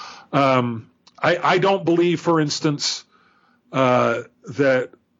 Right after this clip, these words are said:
the book of Job is in any way historical.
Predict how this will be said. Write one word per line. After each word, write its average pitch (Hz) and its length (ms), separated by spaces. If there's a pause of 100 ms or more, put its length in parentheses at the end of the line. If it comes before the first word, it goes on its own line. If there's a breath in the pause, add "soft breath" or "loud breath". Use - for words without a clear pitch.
(200)
the 139 140
book 175 180
of 127 120
Job 123 600 (720)
is 135 260
in 139 100
any 175 180
way 131 220
historical. - 680